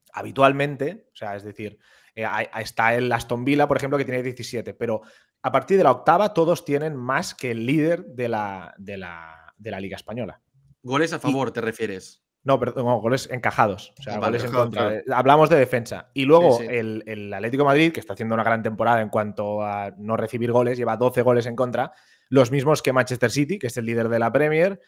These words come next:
Speaker 1: menos que Liverpool, que es el segundo, y digamos que los números tampoco es que den mucho la, la, la razón a Simeone, o al menos los números que yo tengo,
Speaker 3: Sí,
Speaker 1: que yo
Speaker 3: sí.
Speaker 1: tengo aquí.
Speaker 3: Pero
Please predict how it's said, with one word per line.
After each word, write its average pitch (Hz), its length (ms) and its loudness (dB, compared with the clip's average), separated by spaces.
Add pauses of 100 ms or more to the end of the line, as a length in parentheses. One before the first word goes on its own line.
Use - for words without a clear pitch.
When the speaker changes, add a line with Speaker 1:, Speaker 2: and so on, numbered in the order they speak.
(320)
Speaker 1:
menos 143 320 2
que 139 100 2
Liverpool, 156 400 4
que 156 60 2
es 131 80 -2
el 139 100 -4
segundo, 165 640 2 (420)
y 131 100 -6
digamos 131 420 2 (560)
que 113 100 -12
los 113 160 -8
números 139 540 0 (420)
tampoco 117 380 -2
es 120 80 -8
que 117 80 -4
den 110 100 -2
mucho 107 300 -6
la, 98 440 -8 (280)
la, 98 260 -10
la 98 140 -8
razón 110 600 -6
a 101 120 -14
Simeone, 127 320 0
o 113 60 2
al 110 60 0
menos 127 200 0
los 127 100 -6
números 131 360 -2
que 113 140 -8
yo 113 140 -2
tengo, - 300 -10
Speaker 3:
Sí, - 140 -6
Speaker 1:
que - 40 0
yo 127 80 -2
Speaker 3:
sí. 117 40 -6
Speaker 1:
tengo 123 160 -2
aquí. 110 200 -6 (480)
Speaker 3:
Pero 107 160 -2